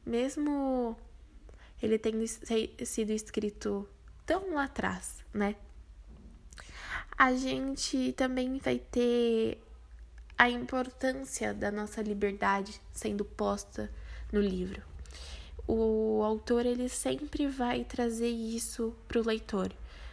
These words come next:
Mostrar pra você a sua liberdade quão importante é a gente prezar por ela, a gente buscar ela,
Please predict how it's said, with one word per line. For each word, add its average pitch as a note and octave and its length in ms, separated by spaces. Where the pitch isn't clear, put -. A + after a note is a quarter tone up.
Mostrar B3+ 960
pra C4+ 120
você A#3+ 680
a A3+ 180
sua A#3 320
liberdade G#3 960
quão D4+ 220
importante B3+ 1040
é G#3+ 240
a - 80
gente G#3+ 320
prezar G#3 680
por G#3 100
ela, F#3+ 280
a F#3+ 40
gente G3+ 340
buscar G3 600
ela, F#3+ 360